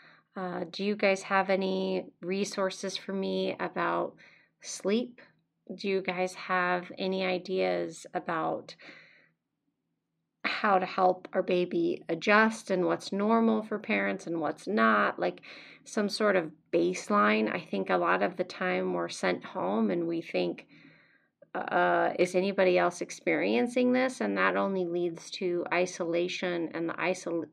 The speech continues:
isolated and lonely feelings can only amplify, uh, a lot of the other emotions that are coming with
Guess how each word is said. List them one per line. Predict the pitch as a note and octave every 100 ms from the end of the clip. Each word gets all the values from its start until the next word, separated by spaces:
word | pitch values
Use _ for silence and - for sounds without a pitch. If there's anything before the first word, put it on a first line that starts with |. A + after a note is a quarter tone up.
| -
isolated | F#3 G#3 G3 F#3 F3+ F3+ F3
and | F3
lonely | F3 G3 G3+ F#3
feelings | - F3+ F3 E3+ F3
can | - F#3 E3+
only | - F3 F3 E3 E3 E3+ - - - - _ _ _ _ -
amplify, | G3+ F#3+ F#3+ G3 E3+ - E3 D#3+ E3+ G#3 A#3+ B3 - _ - _ _
uh, | - F3 E3 -
a | -
lot | F3+ F3 E3 D#3+
of | E3+ E3 E3 _
the | F3 E3+ -
other | F3+ F#3 F3+
emotions | E3+ E3 E3 D#3 E3 - E3+ D#3+ E3
that | - D#3+
are | D3+
coming | - - F3 E3 D#3 D#3+
with | D#3 C#3+ D#3+ -